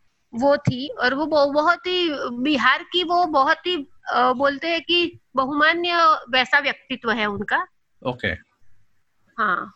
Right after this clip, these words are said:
Speaker 1: और उनके उ-, और वो तब, और उन्होंने मुझे वहाँ पर बहुत, अ,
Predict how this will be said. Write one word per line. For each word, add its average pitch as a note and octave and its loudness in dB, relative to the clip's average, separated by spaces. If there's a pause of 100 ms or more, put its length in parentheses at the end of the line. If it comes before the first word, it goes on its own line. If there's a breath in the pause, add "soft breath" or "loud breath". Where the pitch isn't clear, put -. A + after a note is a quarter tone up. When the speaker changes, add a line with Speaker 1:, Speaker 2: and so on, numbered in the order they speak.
(180)
Speaker 1:
और C4 0
उनके D4 0
उ-, C#4+ -4 (220)
और - -4 (100)
वो C#4 2
तब, D4+ -2
और D4+ 0
उन्होंने D#4 0
मुझे F4+ 2
वहाँ C#4+ 2
पर C#4+ 0
बहुत, B3 -4
अ, A3+ 0